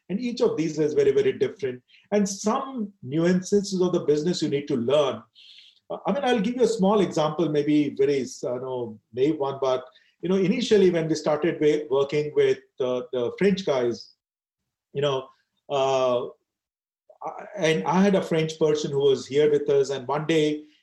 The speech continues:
he came to me and he said, you know, uh, "Sunil, this is a mail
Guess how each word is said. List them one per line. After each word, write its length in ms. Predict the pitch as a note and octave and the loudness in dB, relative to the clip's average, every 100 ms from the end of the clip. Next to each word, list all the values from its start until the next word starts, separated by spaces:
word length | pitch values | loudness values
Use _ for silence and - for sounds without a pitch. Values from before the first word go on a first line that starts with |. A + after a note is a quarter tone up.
| - | -10
he 80 | |
came 260 | C#3+ F3+ E3+ | -2 0 0
to 140 | D#3+ | -2
me 120 | D3+ D3+ | 0 -2
and 140 | D3 | 2
he 60 | D3 | 2
said, 340 | D#3+ D3+ D3+ - _ _ | 2 2 2 -4 _ _
you 100 | C#3 | -2
know, 400 | C#3+ C#3+ C#3 - _ | 0 2 0 -4 _
uh, 300 | C3 B2+ B2+ | -6 -4 -4
"Sunil, 540 | - - D3 D3+ C#3 - _ _ - | -8 -4 0 2 2 -2 _ _ -8
this 160 | C#3 | -4
is 100 | D#3+ | 0
a 100 | D3+ | 0
mail 440 | C#3 D#3 D#3 C#3 | 2 2 0 -4